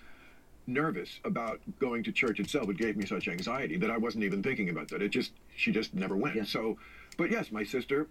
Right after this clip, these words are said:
Speaker 1: and I would be driven to, um, no, you did. I remember.
Speaker 2: And you put a dollar in, or, you know, quarter
Speaker 1: Well, that was,
Speaker 2: fifty cent.
Speaker 1: that, well,
Speaker 2: They had
Speaker 1: that
Speaker 2: a little slot where you put the money in.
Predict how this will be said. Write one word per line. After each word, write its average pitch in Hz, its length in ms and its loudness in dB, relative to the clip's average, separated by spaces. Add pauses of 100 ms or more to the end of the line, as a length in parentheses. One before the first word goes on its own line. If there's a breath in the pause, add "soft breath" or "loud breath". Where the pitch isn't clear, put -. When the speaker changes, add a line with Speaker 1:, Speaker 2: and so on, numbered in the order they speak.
(200)
Speaker 1:
and 117 100 2
I 107 140 2
would 110 200 4
be 110 120 10
driven 113 440 4
to, 101 480 6
um, 92 460 0 (720)
no, 196 160 2
you 185 140 4
did. 208 240 0
I - 60 -2
remember. 156 240 -2
Speaker 2:
And 151 80 6
you 147 60 6
put 170 160 0
a 160 40 0
dollar 123 420 0
in, 131 220 0
or, 127 140 0 (180)
you 151 140 6
know, 135 100 0
quarter - 220 4
Speaker 1:
Well, 107 100 4
that - 60 2
was, 123 100 2
Speaker 2:
fifty 240 80 4
cent. - 260 2
Speaker 1:
that, 151 60 -2
well, 147 100 2
Speaker 2:
They 143 60 6
had 131 100 4
Speaker 1:
that 143 40 4
Speaker 2:
a - 20 4
little 135 180 2
slot 113 540 -2
where - 160 2
you 214 100 4
put 113 160 0
the 113 80 0
money 110 280 2
in. 73 200 -4